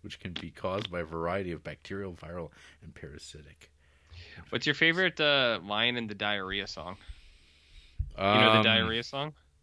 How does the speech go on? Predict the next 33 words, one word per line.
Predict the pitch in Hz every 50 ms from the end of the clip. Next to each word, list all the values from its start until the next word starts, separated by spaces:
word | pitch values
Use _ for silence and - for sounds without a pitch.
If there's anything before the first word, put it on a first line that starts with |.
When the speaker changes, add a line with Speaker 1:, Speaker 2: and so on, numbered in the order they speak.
| _ _ _ - - -
Speaker 1:
Well, | 120 123 123 117
it | 110
depends | 104 107 - 143 143 120 117
on | 110
which | 110 104 - - - - -
iteration | 104 95 92 85 85 92 110 - - - 76
of | 76 73 73
it. | 80 - 73 - - - -
There's | 87 85 85 - - -
Speaker 2:
Well, | 185 190
Speaker 1:
the | 180
Speaker 2:
I | 175
mean, | 175 170 160
it | 147 131
can | - 143 131
go | 139 131 127
on | 120 107
forever, | 104 - 101 110 123 113 95 92
right? | 95 98 107 123 127
So | - - 110
that's | 107 98 87 -
Speaker 1:
Yeah. | 117
Speaker 2:
what | 110
I | 104
mean. | 107 110 110 107
Like, | 107 104 104 104 -
what's | 123 123 -
your | 135
favorite | - - 131 127 123 110 85
line? | 95 98 104 107 101 95 95
Like, | 92 95 95 -
what's | - 104 -
your | 113